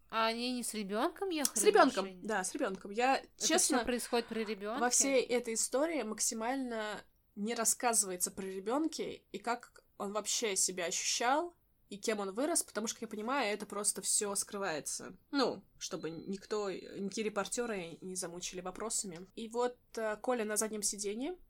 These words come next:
Speaker 2: и Кэмерон надевает на неё деревянный ящик на голову, который он специально сделал сам. Это ящик, который блокировал звук и свет,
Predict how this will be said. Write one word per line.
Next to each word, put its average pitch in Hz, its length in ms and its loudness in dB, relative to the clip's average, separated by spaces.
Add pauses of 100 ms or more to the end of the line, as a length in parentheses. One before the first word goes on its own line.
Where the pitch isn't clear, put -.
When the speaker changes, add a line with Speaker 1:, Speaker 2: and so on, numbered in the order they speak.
Speaker 2:
и 220 80 -8
Кэмерон 277 460 2
надевает 226 560 -2
на 214 40 -6
неё 214 440 0 (1040)
деревянный 220 480 -4
ящик 240 380 0
на 247 100 -2
голову, 185 520 -4 (640)
который 247 460 -2
он 247 140 -4
специально 233 500 -2
сделал 196 380 -4
сам. 233 420 0 (1120)
Это 226 180 -8
ящик, 247 360 0
который 226 300 -4
блокировал 208 800 -6 (280)
звук 214 560 -2 (260)
и 220 80 -6
свет, 226 480 0